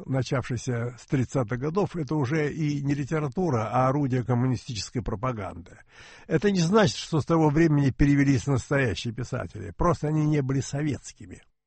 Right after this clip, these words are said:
Я сейчас говорю не о послесталинском уже периоде, когда появилась вполне пристойная литература, как её называют, новомирская, а о том, что существовало с самого начала. И тут главное, если не единственное имя, Андрей Платонов.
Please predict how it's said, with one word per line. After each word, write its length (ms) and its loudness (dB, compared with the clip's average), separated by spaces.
Я 220 4
сейчас 260 2
говорю 340 4
не 200 4
о 80 2
послесталинском 960 0
уже 240 -4
периоде, 540 -6
когда 340 -4
появилась 460 -4
вполне 480 -2
пристойная 560 -4
литература, 760 -8
как 140 0
её 160 -4
называют, 560 0
новомирская, 1040 2
а 200 8
о 40 6
том, 240 2
что 240 0
существовало 720 -2
с 40 -6
самого 400 0
начала. 600 -4
И 160 0
тут 260 -2
главное, 640 2
если 400 -2
не 140 0
единственное 680 -2
имя, 500 -2
Андрей 440 -4
Платонов. 720 -8